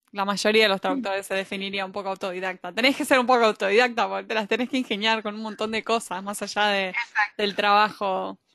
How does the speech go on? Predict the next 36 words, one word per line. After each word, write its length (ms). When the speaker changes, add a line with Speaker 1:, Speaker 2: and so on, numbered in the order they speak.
Speaker 1:
de 80
la 120
traducción 400
en 120
sí. 260
Speaker 2:
Sí. 220
Yo 100
decía 180
que 120
con 120
la 100
traducción 380
también, 440
porque 380
uno 200
a 40
veces 200
traduce 420
cosas 260
tan 180
variadas 500
que 120
tiene 180
que 60
aprender 540
a 120
ver 160
de 140
qué 760
está 220
hablando 260
el 100
texto 240
original. 560
No 100
sé. 220